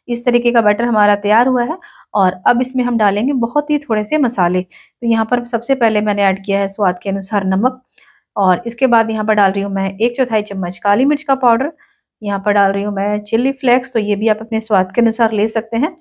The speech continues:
यहाँ पर अगर आप बच्चों के लिए बना रहे हैं तो आप इसे स्किप भी कर सकते हैं। यहाँ पर थोड़ा सा कलर के लिए मैं यूज़ कर रही हूँ हल्दी का पाउडर। तो बस यहाँ पर इतने ही मसाले यूज़ कर रही हूँ मैं। इतने ही मसालों से इतना ज़्यादा टेस्टी ये नाश्ता बनना है कि आप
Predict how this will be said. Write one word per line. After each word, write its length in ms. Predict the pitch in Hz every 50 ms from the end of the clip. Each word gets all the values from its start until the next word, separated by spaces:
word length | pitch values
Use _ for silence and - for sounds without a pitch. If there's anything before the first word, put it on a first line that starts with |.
| - - _ _ _ _ _ _ _ -
यहाँ 220 | 226 233 254 269
पर 220 | 262 269 277 285 294 285 - 233
अगर 160 | 208 214 214
आप 100 | 214 214
बच्चों 360 | 214 202 202 202 - 262 269
के 80 | 262 269
लिए 100 | 269 269
बना 260 | 254 247 240 233 233
रहे 100 | 233 233
हैं 140 | 240 247 277
तो 80 | 269 269
आप 140 | 240 233 233
इसे 200 | 233 233 311 339
स्किप 240 | 330 - - 277 240
भी 120 | 208 208
कर 160 | 208 208 196 190
सकते 280 | 190 202 185 190 - 196
हैं। 160 | 196 202 202 202 _ _ _ _ _ -
यहाँ 160 | 233 226 226
पर 180 | 233 269 294
थोड़ा 220 | 285 277 240 226 214
सा 120 | 220 233 233
कलर 280 | - 233 240 277 285
के 120 | 285 285 277
लिए 100 | 269 269
मैं 100 | 262 262
यूज़ 220 | 254 254 233 240
कर 140 | - 247 240
रही 80 | 254
हूँ 120 | 294 349 311 -
हल्दी 200 | 226 208 196 220
का 100 | 214 214 208
पाउडर। 380 | 208 208 196 196 202 202 196 196 - - - _ _ _ _ -
तो 60 | 262
बस 280 | 233 220 254 277 269 269 -
यहाँ 160 | 240 240 233
पर 200 | 233 247 269 254 -
इतने 320 | 233 226 226 - _ 240 233
ही 140 | 233 269 269
मसाले 360 | 254 240 247 247 220 226 233
यूज़ 260 | 240 226 226 233 226 226
कर 140 | - 233 220
रही 120 | 220 233
हूँ 100 | 240 240
मैं। 140 | 240 262 254 - -
इतने 240 | 233 233 - 254 262
ही 60 | 302
मसालों 400 | 294 262 247 247 247 226 226 233
से 140 | 233 233 294 277 - _
इतना 280 | - 226 - 240 262 269
ज़्यादा 240 | 262 254 240 254 254
टेस्टी 300 | 240 233 233 233 - 247
ये 60 | 247
नाश्ता 340 | 233 233 220 220 - 262 247
बनना 240 | 233 240 233 226 240
है 80 | 294 339
कि 120 | 339 285
आप 240 | 254 233 233 -